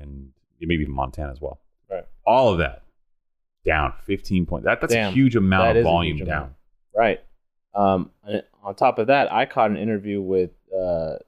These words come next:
Speaker 2: C E O of Redfin was on C N B C.
Speaker 1: So you can't trust him.
Speaker 2: Can't trust him. Okay.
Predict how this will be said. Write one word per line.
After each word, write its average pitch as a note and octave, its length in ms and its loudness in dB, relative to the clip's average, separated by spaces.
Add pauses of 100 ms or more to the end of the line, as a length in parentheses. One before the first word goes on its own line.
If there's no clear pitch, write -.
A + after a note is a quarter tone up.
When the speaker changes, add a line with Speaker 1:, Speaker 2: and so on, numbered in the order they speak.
(320)
Speaker 2:
C A2 300 2
E G2+ 80 6
O G#2 160 6
of F2+ 120 2
Redfin F#2 560 -2 (220)
was F2 140 -14
on F2+ 140 -2
C G2+ 240 -8
N F2+ 100 -6
B F2 100 -8
C. D3+ 280 -4 (100)
Speaker 1:
So F2 100 -2
you D#2 100 2
can't E2+ 200 -2
trust D2+ 220 0
him. D2 260 -6 (380)
Speaker 2:
Can't F#2+ 160 -2
trust - 260 -8
him. F2 220 -10 (440)
Okay. F#2+ 260 -2